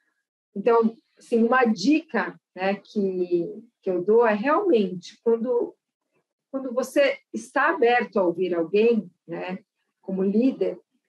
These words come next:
você realmente ouça e não venha com uma resposta pronta, né? Porque, é,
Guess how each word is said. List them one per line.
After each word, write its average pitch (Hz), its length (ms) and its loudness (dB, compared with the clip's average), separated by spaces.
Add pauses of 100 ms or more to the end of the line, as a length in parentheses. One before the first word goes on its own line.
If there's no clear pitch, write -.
(320)
você 226 220 -2
realmente 254 680 2
ouça 220 640 2 (460)
e 214 80 0
não 240 200 4
venha 233 280 2
com 220 80 -6
uma 208 140 0
resposta 196 480 -4
pronta, - 520 -8
né? 175 240 -18
Porque, 208 440 -2 (640)
é, 185 760 -2